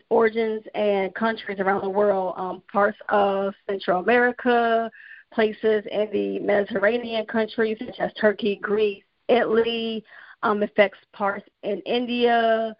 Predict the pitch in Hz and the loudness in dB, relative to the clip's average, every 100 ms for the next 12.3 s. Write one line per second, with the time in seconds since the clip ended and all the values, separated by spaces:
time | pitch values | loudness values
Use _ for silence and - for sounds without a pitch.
0 | _ _ _ - 208 208 208 202 185 - | _ _ _ -8 -4 -2 -2 -4 -8 -2
1 | 226 233 214 208 208 - 202 202 196 - | -2 0 0 0 -2 -2 0 0 -4 -2
2 | 208 214 208 - 202 190 - 190 202 196 | 0 0 -4 0 2 2 -2 -2 -2 -2
3 | 190 - _ - 208 208 196 196 185 185 | -4 -12 _ -4 0 2 0 -2 -6 -8
4 | - 208 190 185 185 185 _ _ _ _ | 2 2 2 -2 -6 -14 _ _ _ _
5 | - 240 269 254 - 240 247 233 - 233 | 0 2 2 -4 -2 -2 -2 -8 -6 -4
6 | 240 220 214 185 190 - 208 208 - 202 | -4 -4 -6 -10 -12 -10 -6 -6 0 0
7 | 196 196 208 196 190 - 196 196 185 208 | 0 -4 -6 -4 -8 -4 -6 -6 -10 -4
8 | 190 185 196 196 190 196 185 196 190 - | -4 0 0 0 -6 -6 -4 -6 -6 -8
9 | 190 180 175 _ - - - 214 208 - | -8 -8 -12 _ -20 -20 2 6 6 6
10 | - 208 226 233 226 208 208 214 202 - | -4 -4 -2 -2 -4 -4 -4 -2 -2 -4
11 | 190 202 196 196 190 - 202 185 214 247 | -8 -2 -2 -4 -8 -4 -6 -2 -2 -2
12 | - 185 175 | -4 -10 -10